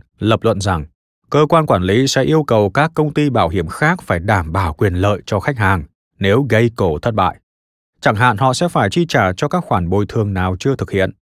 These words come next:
Ngoài ra, danh tiếng của ngành bảo hiểm sẽ bị ảnh hưởng nặng nề nếu một trong những ông lớn trong ngành bị sụp đổ. Hậu quả là làm giảm nhu cầu bảo hiểm của người tiêu dùng nói chung. Tuy vậy, sự quyết liệt của Byrne không đem lại nhiều kết quả.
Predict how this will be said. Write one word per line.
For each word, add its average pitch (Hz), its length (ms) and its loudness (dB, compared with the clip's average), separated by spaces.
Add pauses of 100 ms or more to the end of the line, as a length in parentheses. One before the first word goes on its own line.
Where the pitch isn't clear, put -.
(360)
Ngoài 104 160 0
ra, 120 260 0
danh 139 200 0
tiếng 135 240 0
của 90 120 2
ngành 98 280 -2
bảo 87 180 0
hiểm 85 280 -2
sẽ 127 180 -6
bị 143 140 0
ảnh 98 200 -2
hưởng 82 240 -2
nặng 104 200 -2
nề 92 220 -2
nếu 101 220 -2
một 147 280 0
trong 110 180 -2
những 107 180 0
ông 113 180 0
lớn 95 260 0
trong 143 240 -2
ngành 85 320 -2
bị 95 200 -2
sụp 95 220 -6
đổ. 73 300 -2 (720)
Hậu 139 160 2
quả 113 240 2
là 110 180 2
làm 113 220 0
giảm 101 240 0
nhu 156 120 2
cầu 104 200 2
bảo 90 200 0
hiểm 87 260 -2
của 92 180 -2
người 80 260 -4
tiêu 101 220 -4
dùng 76 340 -6
nói 87 120 -4
chung. 90 180 -2 (960)
Tuy 147 120 4
vậy, 98 240 0 (120)
sự 117 240 0 (100)
quyết 226 200 0
liệt 117 240 4
của 95 120 0
Byrne 92 300 0 (140)
không 170 340 -2
đem 165 180 0
lại 92 200 2
nhiều 87 260 0
kết - 180 -6
quả. 78 240 -4